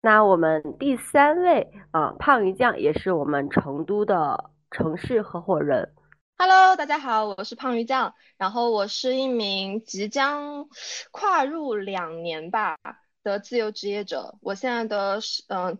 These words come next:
Speaker 2: 职业身份是视频剪辑师，然后街舞老师以及咱们，呃，会客厅的成都负责人。然后我现在都是除了街舞老师的身份以外，都是远程办公的形式。
Speaker 1: 好的，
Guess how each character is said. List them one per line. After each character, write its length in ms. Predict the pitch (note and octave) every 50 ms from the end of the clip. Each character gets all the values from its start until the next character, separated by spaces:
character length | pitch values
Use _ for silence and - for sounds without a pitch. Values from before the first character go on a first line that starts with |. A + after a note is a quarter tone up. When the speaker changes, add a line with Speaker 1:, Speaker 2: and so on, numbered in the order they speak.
| _ _ _
Speaker 2:
职 200 | - - - -
业 220 | - B3+ D4 B3+
身 300 | B3+ - - C4+ C#4 D#4
份 240 | - - D4+ C4 A3+
是 500 | A3+ - - - A#3+ A3 G3+ F3+ D#3 - _ _
视 200 | - - - B3
频 180 | A#3+ A3 A#3
剪 160 | A3+ A#3 G3 F#3+
辑 140 | F#3+ F#3+
师， 420 | F#3+ - - - A3+ A3+ A3 A#3+ - _ _ _
然 180 | _ F3+ F3+ F#3
后 300 | G3 G#3+ G#3 G3+ G3 G3
街 200 | G3 - A3+ G#3+
舞 160 | G#3+ G#3+ G#3
老 180 | G3+ F#3 E3+ E3
师 380 | - - - - G#3 G#3 G#3
以 160 | - - F#3 E3+
及 260 | - - - F3 F3
咱 240 | F3+ G#3+ F#3+ F3 F#3+
们， 320 | G3 G3+ G3+ G3 G3 A3+ - - - - _
呃， 300 | _ - F3+ F3+ E3 E3
会 160 | F#3+ - B3+
客 180 | A#3+ A#3+ B3 A#3+
厅 300 | A#3 - B3 A#3 A#3+ A#3+
的 180 | A3+ G#3 F#3+ F#3+
成 220 | F#3 - G#3+ -
都 140 | G3 A#3 A#3+
负 100 | - C4+
责 180 | A#3 - F#3+
人。 280 | F#3+ F#3 E3+ D#3+ E3 F#3+ _ _ _ _ _
然 140 | - - G#3
后 140 | A3 C4+ C#4
我 100 | D4+ D#4
现 240 | - - C#4+ C#4 B3+
在 220 | C#4 C4 B3+ B3
都 180 | A#3+ B3 B3 C4
是 420 | - - - B3+ B3 A#3+ A3+ A3
除 220 | A3 - - G#3+
了 160 | G3 A3 A#3+ B3
街 200 | B3 - D#4 D#4+
舞 100 | F4 E4+
老 180 | D#4 G3+ -
师 160 | - - B3
的 80 | A#3+ A#3+
身 180 | - C#4+ C#4 C#4
份 180 | - G#3 C#4+
以 60 | A#3
外， 340 | F3+ F#3 G#3 A#3 A3 G3+ - -
都 160 | - A3+ A#3+
是 240 | A#3+ - - A#3+ A3
远 180 | G3+ G3 D#3+ F#3
程 220 | - - F3 F3+
办 220 | F#3+ A#3 A3+ A3
公 200 | A3 A3 A3+ A#3
的 220 | A#3+ A3+ G3 F#3 G3
形 240 | - - G3 E3 F#3+
式。 300 | - - D4 C4+ - - _ _ _ _ - _ _ _
Speaker 1:
好 180 | - - G3 F3+
的， 360 | D#3+ - F3+ F3+ F#3 F#3 F3+